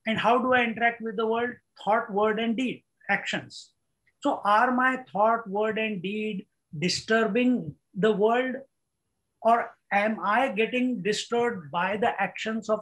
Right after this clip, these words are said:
other people or thoughts of other people or words of other people? If this is not sorted, how can I, how can one go and do yoga? They can be very flexible at the body level,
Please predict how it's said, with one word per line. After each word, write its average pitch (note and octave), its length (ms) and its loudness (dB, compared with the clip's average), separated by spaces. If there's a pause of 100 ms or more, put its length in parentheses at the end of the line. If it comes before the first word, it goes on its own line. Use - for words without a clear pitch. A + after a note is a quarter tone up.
other G3+ 280 0
people A3+ 420 -4 (240)
or F#3+ 240 0
thoughts G3+ 300 0
of A3 160 -4
other G#3 240 2
people G#3+ 440 -4
or G3 160 2
words G3+ 300 -4
of G#3 140 -2
other G#3 300 -6
people? G#3+ 320 -10 (600)
If C4+ 220 0
this G#3+ 180 2
is D4 140 2
not C4 260 2
sorted, G#3+ 680 2 (320)
how B3 220 2
can B3 220 0
I, A3 360 2 (140)
how B3 180 4
can B3 240 -4
one A3 240 -2
go G#3 140 -2
and A3 200 -2
do G#3 180 -6
yoga? F3+ 640 -2
They G#3 120 -4
can A#3 200 -2
be A3+ 120 -4
very A3 280 2
flexible A3+ 500 -2
at G3+ 140 0
the F#3+ 80 -4
body F#3+ 320 -2
level, G3+ 340 0